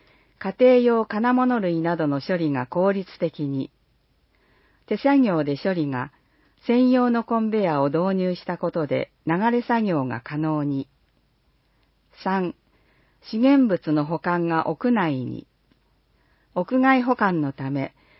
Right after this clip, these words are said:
強風に煽られて飛散することも。屋内保管にしたことで、周辺環境に配慮。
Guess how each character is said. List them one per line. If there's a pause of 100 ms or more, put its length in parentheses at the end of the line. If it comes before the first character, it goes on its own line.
(160)
強
風
に
煽
ら
れ
て
飛
散
す
る
こ
と
も。 (920)
屋
内
保
管
に
し
た
こ
と
で、 (400)
周
辺
環
境
に
配
慮。